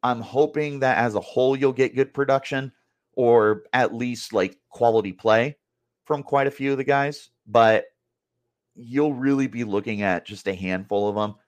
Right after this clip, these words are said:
Obviously, Rashada's at the forefront, but it's really easy to just point to Rashada.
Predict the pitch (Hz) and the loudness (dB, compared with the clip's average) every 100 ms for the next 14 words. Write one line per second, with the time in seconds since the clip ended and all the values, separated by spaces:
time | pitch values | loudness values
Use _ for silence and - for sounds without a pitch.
0 | _ _ - 107 107 104 - 95 98 98 | _ _ -4 -2 -2 -2 -2 -4 2 6
1 | 95 92 95 87 - 98 92 98 92 92 | 6 4 -6 -8 0 0 2 -2 -2 0
2 | 87 85 - 92 101 95 92 - 92 82 | 0 0 -4 -10 -6 -4 -4 -4 -8 -6
3 | 87 87 87 - 90 85 87 85 92 90 | -10 -10 -14 -12 -12 -10 -12 -2 4 6
4 | 90 | 4